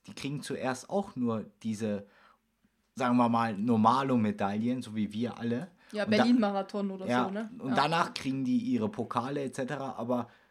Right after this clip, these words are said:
Speaker 1: dann hat man irgendwie so was erreicht, was auch so ein Profiathlet mal erreicht hat. Das fand ich immer ganz cool und das ist auch beim Ironman und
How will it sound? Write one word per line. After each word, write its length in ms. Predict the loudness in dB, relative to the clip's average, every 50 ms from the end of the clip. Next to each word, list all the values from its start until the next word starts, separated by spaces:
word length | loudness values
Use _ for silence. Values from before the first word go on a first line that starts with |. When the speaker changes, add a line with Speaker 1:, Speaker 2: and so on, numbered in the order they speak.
| _ _ _ _ _
Speaker 1:
dann 160 | -6 -4 0
hat 160 | 0 0 0
man 120 | 0 -4 -4
irgendwie 320 | -4 -4 -4 -4 -6 -6 -4
so 340 | -2 -2 -2 -2 -2 -4 -10 _ _ _ _ -20 _ _ _ -8
was 220 | -6 -4 -4 -4
erreicht, 420 | -4 -6 -6 -6 -6 -6 -8 -6
was 140 | -8 -6 -6
auch 160 | -4 -6 -6
so 100 | -4 -4
ein 140 | -2 -2 -2
Profiathlet 680 | -4 -6 -8 -6 -4 -4 -6 -6 -6 -8 -12 -12 -10 -10
mal 140 | -10 -10 -10
erreicht 340 | -12 -12 -14 -14 -14 -16
hat. 120 | -16 -12 -10
Das 120 | -8 -6 -2
fand 180 | -4 -4 -4 -4
ich 140 | -8 -8
immer 180 | -6 -6 -6 -6
ganz 280 | -6 -6 -8 -8 -10 -12 -10
cool 120 | -6 -2
und 60 | -2
das 180 | -2 -2 -4 -6
ist 100 | -8 -6
auch 140 | -6 -6 -6
beim 260 | -6 -4 -4 -4 -6 -8 -16 -20 -20 -20 -14 -8
Ironman 680 | -4 -2 -2 0 0 -2 -2 -2 -2 -2 -2 -2 -2
und 340 | -4 -2 -2 -2 -2 -2 -6